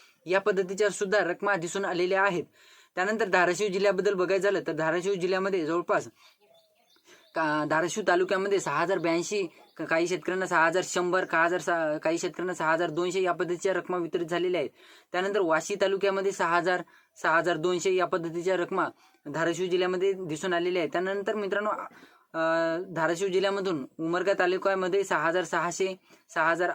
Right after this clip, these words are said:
आठशे या पद्धतीच्या रकमा शेतकऱ्यांच्या खात्यावर वितरित झालेल्या आहेत. कळंब तालुक्यामध्ये सुद्धा सहा हजार रुपये हेक्टरी या पद्धतीच्या रकमा वितरित झालेल्या आहेत. त्यानंतर मित्रांनो, बघायचं झालं तर, अ,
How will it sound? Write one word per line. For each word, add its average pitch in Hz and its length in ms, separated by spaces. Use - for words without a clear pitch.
आठशे 175 420
या 170 120
पद्धतीच्या 180 500
रकमा 180 280
शेतकऱ्यांच्या 180 460
खात्यावर 185 260
वितरित 170 280
झालेल्या 180 340
आहेत. 127 100
कळंब 196 280
तालुक्यामध्ये 202 500
सुद्धा 196 300
सहा 165 240
हजार 190 220
रुपये 190 360
हेक्टरी 170 440
या 170 100
पद्धतीच्या 185 500
रकमा 185 260
वितरित 165 340
झालेल्या 185 340
आहेत. 143 100
त्यानंतर 202 300
मित्रांनो, 214 340
बघायचं 180 360
झालं 196 320
तर, 190 460
अ, 175 160